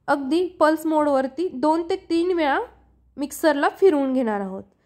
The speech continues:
तर जी ओरिजिनल शेंगदाण्याची चटणी आहे ती खलबत्त्यात किंवा,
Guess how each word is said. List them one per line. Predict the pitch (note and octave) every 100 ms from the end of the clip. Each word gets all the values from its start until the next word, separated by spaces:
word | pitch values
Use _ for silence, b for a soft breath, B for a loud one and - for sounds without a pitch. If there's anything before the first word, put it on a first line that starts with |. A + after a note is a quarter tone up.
| _ _ D#4
तर |
जी | C#4+ F4+
ओरिजिनल | E4+ F4 F#4 F#4+ G#4
शेंगदाण्याची | G#4 F#4+ E4+ E4+ E4+
चटणी | E4+ E4 D#4+ D4
आहे | C#4 D4
ती | D#4+ -
खलबत्त्यात | E4+ B3+ D4 E4+ D#4+
किंवा, | E4 C#4+ D4+